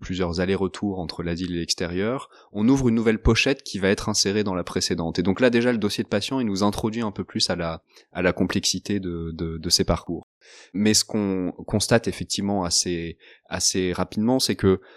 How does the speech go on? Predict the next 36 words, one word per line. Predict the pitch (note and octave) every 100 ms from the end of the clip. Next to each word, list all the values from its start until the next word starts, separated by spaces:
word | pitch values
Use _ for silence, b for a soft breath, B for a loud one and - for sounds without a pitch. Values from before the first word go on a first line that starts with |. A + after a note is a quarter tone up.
| _
assez | G#2+ - A2+
loin | G#2+ A#2 A2
de | G2
l'image | F#2+ G2+ G#2 F2+
de, | E2 - F2+
d'institutions | D2+ F2+ - G2 F#2+ - G#2+ G2
un | E2+
peu, | G2+ F2+ E2+ E2 E2+
un | E2
peu | E2+ G2 F2
figées, | - G2+ G#2 G#2+
complètement | G2 F2+ F2+ G2 F#2+
fermées | - G2 G2+
sur | G#2 F#2
elles-mêmes, | F#2 G2 A#2+
il | G2+
y |
a | G2+
quand | -
même | A2+ B2+
une | G#2 F2+
part | G#2+ G#2
importante | G2 G2+ - G#2 A2+ - - _ -
de | F2+ G2
la | F#2+
population | - - F#2+ F2+ - G2+
de |
ces | - F2
asiles | F2 E2+ A2+ G2+ b b b -
qui | - G2+ G2
circule, | F#2+ G2+ - - A2 G#2+
qui | - F2 - -
entre | G#2+ G#2+ G2
et |
qui | - -
sort, | G2 G2 G#2+ -